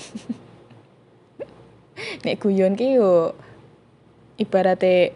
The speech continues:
mbedake antara guyon, mbon antara nesu ki wis angel. <laughs> Tapi gue penake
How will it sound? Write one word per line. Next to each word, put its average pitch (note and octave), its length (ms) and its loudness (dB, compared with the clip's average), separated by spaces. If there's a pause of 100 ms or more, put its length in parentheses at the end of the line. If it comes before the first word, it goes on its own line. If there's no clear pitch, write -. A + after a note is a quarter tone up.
mbedake F#3 560 -2
antara F#3 400 -4
guyon, G3 480 0
mbon F#3+ 240 -2
antara F3+ 800 -4 (1300)
nesu F#3+ 400 -2
ki A#3 240 0
wis G3 400 0
angel. F#3 560 0
<laughs> G#3+ 100 -6 (3500)
Tapi F#4 280 6
gue F#4+ 160 6
penake B3+ 800 2